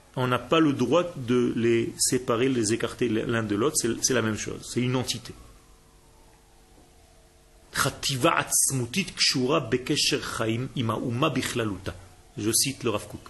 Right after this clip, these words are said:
Ken dans En Route. C'est-à-dire un lien tellement fort avec la nation, attention, hein, pas les individus, la nation d'Israël, dans son entité.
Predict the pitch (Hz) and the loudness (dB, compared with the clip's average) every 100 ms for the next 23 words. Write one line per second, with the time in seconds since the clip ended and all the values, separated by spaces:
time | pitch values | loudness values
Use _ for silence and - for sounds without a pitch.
0 | - - 139 113 113 87 82 - - - | -16 -8 -4 -2 -2 -4 -6 -14 -20 -20
1 | - - - - - - - 107 - 131 | -20 -20 -20 -20 -20 -12 -4 -2 2 4
2 | 127 131 165 190 190 196 190 165 - 190 | 4 4 4 2 2 2 2 0 0 2
3 | 220 180 143 143 135 135 - 101 90 160 | 4 4 2 0 0 0 0 -2 -2 -2
4 | - 98 135 - - - - - - - | -2 -2 -6 -8 -18 -20 -20 -20 -20 -20
5 | - - 127 170 185 180 180 143 98 - | -8 0 2 4 2 0 -2 -2 -4 -6
6 | 113 110 131 151 - - 170 185 160 156 | -2 0 2 2 2 2 0 0 0 -2
7 | - 120 87 - - - - - - - | 0 -2 -4 -10 -20 -20 -20 -20 -20 -20
8 | - - - - - - 92 - 120 143 | -20 -20 -20 -20 -18 -8 -6 -2 -2 0
9 | 175 - 98 | -2 -2 -4